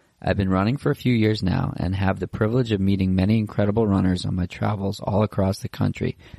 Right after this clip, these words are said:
This podcast is intended to share those amazing conversations. This week's guest is Reed Buchanan.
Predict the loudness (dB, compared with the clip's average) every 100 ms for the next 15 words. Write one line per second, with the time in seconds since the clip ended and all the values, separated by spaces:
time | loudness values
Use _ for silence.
0 | -20 -20 _ -2 0 0 0 2 0 0
1 | -2 -4 -4 0 0 0 -4 -6 0 2
2 | 2 0 0 2 2 0 -2 0 -2 -2
3 | -2 -2 -4 -8 -10 -16 _ _ _ _
4 | _ _ _ _ _ _ _ _ _ _
5 | _ _ _ _ _ _ _ _ _ -20
6 | -20 -20 -20 -20 -18 -2 0 4 4 4
7 | 2 2 0 -4 0 2 2 2 0 0
8 | -2 -2 -6